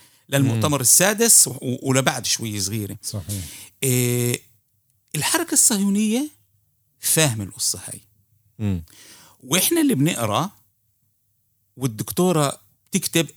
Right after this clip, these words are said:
Speaker 1: إنه كمان السلطان عبد الحميد فاهم هذا الشيء. مش بس هيك، بتذكر رسالات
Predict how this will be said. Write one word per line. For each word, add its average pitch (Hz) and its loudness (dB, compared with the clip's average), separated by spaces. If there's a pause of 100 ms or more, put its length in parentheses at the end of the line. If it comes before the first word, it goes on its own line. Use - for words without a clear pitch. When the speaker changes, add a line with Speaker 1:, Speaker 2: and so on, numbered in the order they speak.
Speaker 1:
إنه 131 4
كمان 156 0
السلطان 127 0
عبد 107 -6
الحميد 123 -2 (240)
فاهم 92 -4
هذا 82 -18 (140)
الشيء. - -14 (720)
مش 135 2
بس - 4
هيك، 104 -2 (640)
بتذكر 247 2 (220)
رسالات 131 2